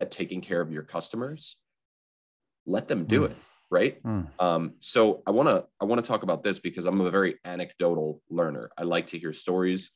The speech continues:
Speaker 1: um, and it makes things more interesting. It makes it more fun for me. So can you tell us,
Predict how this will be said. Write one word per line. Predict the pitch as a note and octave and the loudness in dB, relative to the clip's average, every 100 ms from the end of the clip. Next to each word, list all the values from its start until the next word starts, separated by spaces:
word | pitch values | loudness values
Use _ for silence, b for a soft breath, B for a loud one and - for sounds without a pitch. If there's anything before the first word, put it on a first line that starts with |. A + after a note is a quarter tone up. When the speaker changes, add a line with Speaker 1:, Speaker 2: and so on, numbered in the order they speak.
| _ _ _ | _ _ _
Speaker 1:
um, | F2 D#2+ D#2+ - | 0 2 0 -2
and | G#2+ | -2
it | |
makes | B2 B2+ - | 0 -2 -2
things | B2+ | -4
more | A#2+ B2 | -2 0
interesting. | C#3 E2+ D#2 B1 | 0 -4 -14 -14
It | B1 | -10
makes | D#2+ F2+ | -8 -8
it | D#2 | -4
more | F2+ | -4
fun | E2+ G#2 | -2 -2
for | F#2+ D2+ | -2 -8
me. | B1+ | -8
So | - F2 D#2+ - _ _ _ _ _ _ - - _ _ | -2 0 0 -4 _ _ _ _ _ _ -16 -16 _ _
can | A2+ A2 | 0 2
you | C#3 | 4
tell | F#3 C3 B2 | 2 2 4
us, | C3 - - | 2 0 -8